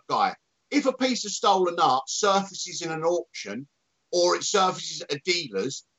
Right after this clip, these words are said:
the insurance company that paid out the original claim would contact Chris Marinello and say, "Chris, can you do the paperwork about legal ownership?" He does that and gets twenty percent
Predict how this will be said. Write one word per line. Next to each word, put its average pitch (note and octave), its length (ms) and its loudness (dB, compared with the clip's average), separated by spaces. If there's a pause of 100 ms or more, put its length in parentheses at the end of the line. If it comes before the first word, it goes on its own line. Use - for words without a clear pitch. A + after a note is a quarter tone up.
the E3+ 120 -6
insurance A#3+ 720 2
company F#3+ 420 2
that E3 160 -12
paid F3+ 360 -2
out E3 220 0
the F3 100 -8
original E3 420 -8
claim A#2+ 480 -2
would C#3 180 -10
contact G#3+ 600 -2
Chris F#3+ 260 -2
Marinello D3+ 600 0
and C3 100 -8
say, C#3+ 340 -4
"Chris, E3 360 0
can F3+ 200 -4
you G#3+ 140 -4
do F3+ 240 0
the G3 120 0
paperwork B2+ 680 -2 (400)
about D#3 400 2
legal E3 400 -2
ownership?" D#3+ 600 2 (400)
He C#4 180 6
does G#3+ 360 2
that D#3 300 2
and E3 140 -10
gets - 300 -2
twenty A#3 560 -2
percent C#3+ 560 -2